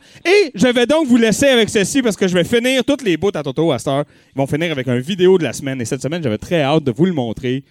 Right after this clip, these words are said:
C'est un petit vidéo que j'ai découpé dans un épisode. Euh, là, je suis, euh, comme vous, vous le savez déjà, je suis dans une talle. Euh, je, j'ai redécouvert le téléroman, ben, en fait, le sitcom, euh, Moi et l'autre, mais pas la version des années soixante,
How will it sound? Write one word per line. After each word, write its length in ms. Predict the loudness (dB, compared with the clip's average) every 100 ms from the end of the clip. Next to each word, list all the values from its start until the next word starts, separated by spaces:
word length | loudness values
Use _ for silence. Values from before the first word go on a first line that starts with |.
| _ _ -12
C'est 320 | 0 0 2
un 220 | 2 0
petit 200 | 0 0
vidéo 300 | 2 4 4
que 120 | 2 0
j'ai 160 | 0
découpé 400 | -2 -4 0 0
dans 240 | 2 0 -2 -8 -20 -6 0
un 160 | 0
épisode. 500 | 0 -4 0 0 0 2
Euh, 100 | 2
là, 140 | 2
je 80 | 0
suis, 100 | 0
euh, 460 | 0 -2 -4 -6 -4
comme 240 | -4 -4
vous, 240 | -4 -6
vous 80 | -4
le 60 | -6
savez 240 | -4 -4
déjà, 260 | -4 -2 -2
je 100 | -4
suis 180 | -6 -4
dans 140 | -2
une 220 | -2 -4
talle. 480 | -4 -2 -2 -4 -4 _ _ _ _ _ _ -16 -4
Euh, 180 | -2 -2 _ -12
je, 240 | -2 0 0
j'ai 260 | -2 -2 0
redécouvert 480 | -2 -2 -2 0
le 140 | 0 2
téléroman, 560 | 2 0 0 -2 -2
ben, 80 | 0
en 60 | -2
fait, 120 | 0
le 80 | -2
sitcom, 540 | -2 -4 0 0 -2 -12 _ _ -4
euh, 140 | -4
Moi 300 | -2 0 2
et 120 | 4
l'autre, 440 | 4 4 4 2 0
mais 160 | 0
pas 140 | 2 2
la 120 | 2 0
version 480 | -2 0 0 2
des 160 | 2 0
années 160 | 0 0
soixante, 480 | -2 0 -2 -2